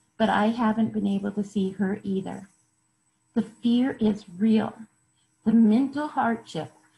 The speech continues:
on all of us is real. The anxiety is real. Thank you for your time.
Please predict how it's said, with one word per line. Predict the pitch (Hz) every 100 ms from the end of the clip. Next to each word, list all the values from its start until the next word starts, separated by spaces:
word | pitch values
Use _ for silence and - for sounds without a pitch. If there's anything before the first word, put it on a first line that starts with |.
| _ _ _ -
on | 220 214
all | 220 240 214
of | -
us | 214 - _
is | 226 208 220 -
real. | 220 214 - - _ _ _ _ _ 220
The | 214 202
anxiety | 208 202 - 220 208 208 202 190 196 214 _
is | 214 202 - - -
real. | 185 - - _ _ _ _ _ _ _ _ _ _ _
Thank | 240 220 214 214
you | 185 -
for | 185
your | 190 190 -
time. | 101 95 87 -